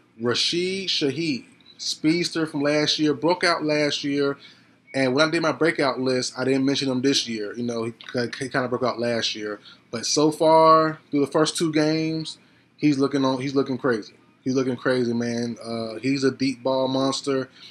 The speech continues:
and he beat the, uh, I think he was double covered. He, he either double cover or he had,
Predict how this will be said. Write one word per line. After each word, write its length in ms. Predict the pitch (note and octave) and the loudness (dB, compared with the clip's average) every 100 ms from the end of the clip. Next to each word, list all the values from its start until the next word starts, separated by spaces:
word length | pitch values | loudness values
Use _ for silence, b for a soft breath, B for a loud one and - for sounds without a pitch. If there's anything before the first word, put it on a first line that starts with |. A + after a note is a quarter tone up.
| B - | B -6
and 380 | B2+ B2 A#2+ A#2 | -2 -2 -2 -4
he 120 | C3+ | -4
beat 320 | A#2 C#3 C3 | -2 -2 0
the, 120 | B2 | -2
uh, 580 | A#2+ B2 A#2+ A#2+ A2+ G#2+ - b b - | -2 -2 -2 -2 -4 -8 -16 b b -6
I 40 | - | 0
think 140 | A3 | 2
he 40 | |
was 120 | G3+ B2 | 0 2
double 260 | D#3 F3 | 0 0
covered. 420 | F3 F3 F3+ G#2 | 0 0 -2 -6
He, 200 | E3+ D3+ - | -6 -6 -8
he 200 | - E3 - - | -12 -10 -10 -6
either 220 | E3+ C#3+ | 0 0
double 320 | D#3 G3 G#3+ | 2 0 0
cover 400 | - F3 E3 D#3+ | 0 0 0 -2
or 160 | C#3 C#3 | -2 -2
he 180 | E3+ | -2
had, 440 | D#3+ D3+ C#3+ C#3 | 2 2 2 0